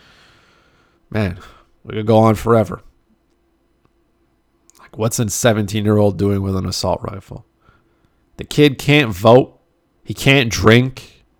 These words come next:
He can't buy cigarettes. But he's got an assault rifle with him, walking down his main street. And he's end up killing two people. Same thing for him. He doesn't know better. He's seventeen.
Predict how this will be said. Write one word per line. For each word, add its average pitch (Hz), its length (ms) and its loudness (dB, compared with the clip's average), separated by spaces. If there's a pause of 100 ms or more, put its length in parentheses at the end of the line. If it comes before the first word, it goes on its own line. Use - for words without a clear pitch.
(140)
He - 120 -12
can't 135 300 0
buy 123 180 6
cigarettes. 104 840 -4 (760)
But - 80 -14
he's 110 140 -6
got 117 180 4
an 110 100 2
assault 107 380 2
rifle 95 580 -4 (140)
with 92 240 -6
him, 135 200 -12 (420)
walking 101 420 -4
down 101 240 -4
his 95 140 -6
main 98 320 -6
street. 98 460 -6 (1700)
And 101 100 -10
he's 92 160 -8
end 101 200 -2
up 101 180 -2
killing 95 320 -4
two 98 180 -14
people. - 420 -20
Same 202 280 -2
thing - 160 -4
for - 180 -2
him. 151 200 0
He 95 80 -8
doesn't 147 300 -2
know 107 200 -2
better. - 300 -6
He's 120 100 -12
seventeen. 117 720 -6